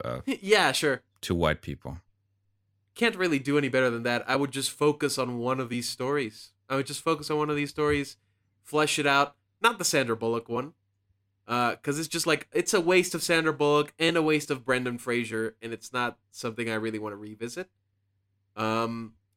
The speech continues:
Speaker 2: just, like, make the Detective Waters movie, or make the Michael Pena movie, or make the Terrence Howard movie, or make, make,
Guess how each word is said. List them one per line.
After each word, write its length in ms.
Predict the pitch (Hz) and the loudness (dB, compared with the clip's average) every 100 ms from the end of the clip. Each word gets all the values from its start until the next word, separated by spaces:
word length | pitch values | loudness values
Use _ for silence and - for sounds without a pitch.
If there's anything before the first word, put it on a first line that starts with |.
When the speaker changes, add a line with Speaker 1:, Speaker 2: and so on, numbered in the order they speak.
| _ _ _ _ | _ _ _ _
Speaker 2:
just, 180 | 180 185 | -4 2
like, 220 | 233 170 _ _ _ _ | 2 0 _ _ _ _
make 340 | 151 220 240 220 | 2 2 2 0
the 80 | 233 | 0
Detective 500 | 175 - 175 - 151 | 0 0 0 0 0
Waters 380 | 165 175 175 180 | 4 4 4 0
movie, 340 | 180 175 180 | 0 2 4
or 80 | 165 | 4
make 200 | 160 165 | 0 -4
the 60 | 160 | -2
Michael 280 | 165 160 | -2 -2
Pena 300 | 139 147 156 | -4 -2 0
movie, 320 | 151 156 151 151 | 0 -2 0 0
or 60 | |
make 280 | 151 185 _ | 0 -6 _
the 60 | 180 | -6
Terrence 260 | 180 160 | -4 -2
Howard 380 | 135 147 151 143 | 2 4 4 2
movie, 400 | 147 147 143 143 | -2 0 0 0
or 80 | 139 | 0
make, 280 | 143 160 _ | -2 -6 _
make, 260 | 165 220 | -4 -4